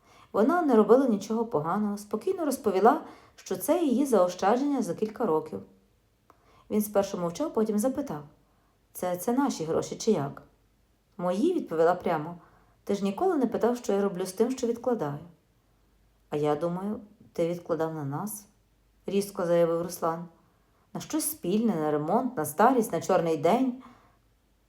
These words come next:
Олена застигла, відчула, як огортає її тривога.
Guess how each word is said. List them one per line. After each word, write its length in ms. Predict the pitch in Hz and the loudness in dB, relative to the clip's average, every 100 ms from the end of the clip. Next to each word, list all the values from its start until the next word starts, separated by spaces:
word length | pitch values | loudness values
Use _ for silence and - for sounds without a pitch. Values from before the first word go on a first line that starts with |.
| _ - | _ -4
Олена 380 | 151 175 226 | -2 0 -2
застигла, 540 | 240 254 - 147 143 - | -4 -8 -6 -8 -8 -12
відчула, 320 | 160 - 226 | -8 -2 -2
як 180 | 277 - | -2 -4
огортає 440 | 165 170 160 160 | -4 -4 -8 -10
її 140 | 190 208 | -8 -8
тривога. 560 | 285 285 208 151 190 | -4 0 0 0 -4